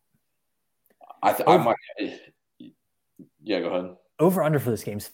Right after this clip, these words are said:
Speaker 2: fifty-eight and a half. We haven't talked game totals too much so far, but fifty-eight and a half. The next game we're gonna get to, sixty-two and a half. So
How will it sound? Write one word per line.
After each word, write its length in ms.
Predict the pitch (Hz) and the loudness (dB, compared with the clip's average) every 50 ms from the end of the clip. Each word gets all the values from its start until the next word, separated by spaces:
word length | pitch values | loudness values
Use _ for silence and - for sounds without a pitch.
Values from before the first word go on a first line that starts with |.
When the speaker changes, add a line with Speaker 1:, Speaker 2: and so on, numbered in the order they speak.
| - - | -8 -4
Speaker 2:
fifty-eight 600 | 151 160 160 - - 107 - - 117 131 143 - | -4 -4 -4 -6 -12 -16 -10 -6 -6 -4 -4 -6
and 100 | 107 101 | -12 -18
a 80 | - _ | -20 _
half. 400 | _ - 113 107 - - - - | _ -12 -12 -10 -10 -12 -8 -4
We 80 | 131 120 | 2 4
haven't 240 | 131 139 170 160 143 | 4 4 4 0 0
talked 260 | - 143 143 135 - | 0 0 0 0 0
game 220 | 127 127 131 127 | 0 0 0 0
totals 340 | - 123 104 98 98 95 - | -2 -2 -4 -4 -6 -8 -8
too 140 | - - 107 | -8 -8 -6
much 300 | 98 98 - - - - | -6 -8 -8 -10 -14 -16
so 240 | 113 - 120 113 101 | -10 -6 -4 -4 -4
far, 260 | - 104 95 90 90 | -4 -6 -8 -8 -8
but 180 | - - - _ _ _ - | -12 -14 -16 _ _ _ -4
fifty-eight 520 | 156 175 175 - - 165 143 131 143 131 | -4 -4 -4 -2 -4 -2 0 0 -2 -2
and 100 | 117 117 | -4 -8
a 40 | 113 | -10
half. 380 | 113 127 120 131 147 143 - - _ _ _ _ | -8 -8 -8 -8 -8 -10 -14 -20 _ _ _ _
The 80 | - 123 | -2 2
next 260 | 123 143 143 143 - | 2 2 0 0 -2
game 140 | - 147 143 | -2 -2 -2
we're 80 | 139 | -2
gonna 140 | 139 131 127 | -2 -2 -2
get 160 | 117 127 127 | -4 -6 -4
to, 200 | - 135 135 139 - - | -2 -4 -4 -4 -8 -16
sixty-two 960 | - - - - - 208 208 208 - - 165 139 139 - - 135 117 101 95 - - - _ - _ | -20 -16 -14 -2 0 0 0 0 -2 -2 -2 -2 -2 -2 -2 -2 -2 -2 -4 -8 -12 -20 _ -20 _
and 200 | - 123 117 107 | -8 -6 -6 -6
a 40 | 104 | -8
half. 420 | 101 113 110 98 95 90 - - | -8 -8 -8 -8 -8 -10 -12 -14
So 480 | - - - 110 101 98 95 92 95 | -12 -8 -6 -4 -4 -4 -4 -6 -10